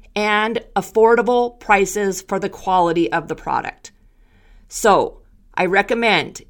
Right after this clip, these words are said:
if you have your diet in place and you need that extra boost to make sure that you have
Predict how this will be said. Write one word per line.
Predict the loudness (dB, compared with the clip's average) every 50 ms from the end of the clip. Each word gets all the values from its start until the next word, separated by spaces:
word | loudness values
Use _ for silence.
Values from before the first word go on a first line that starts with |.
| _
if | -6 -6 -4 -4
you | -4 -4
have | -2 0 4 4 4 4 2
your | 2 0 0
diet | 2 2 2 2 2 2 0 -4 -6 -8 -14 _ _ -2
in | -2 -2 -2 -2
place | -4 -4 -2 0 0 0 -2 -4 -8 -14 -16 -18 _ _ _ _ -8
and | -6 -4 -4 -2
you | -2 -2 -2
need | -2 0 0 0 0 0 0 0 -2 -2 -4 -4
that | 0 2 2 2 2 -2
extra | -4 -4 -4 -6 -6 -2 -2 -2
boost | -2 0 2 4 4 4 4 0 -2 -6 -10 -12 -14 -18 _ _ _ _ -20 _ _ _ -6
to | -4 -2 -2
make | -2 2 4 4 4 4 2
sure | -4 -2 -2 0 -2 -2 -2
that | -4 -4 -4 -2
you | -2 -2 -2
have | 0 0 0 -2 -2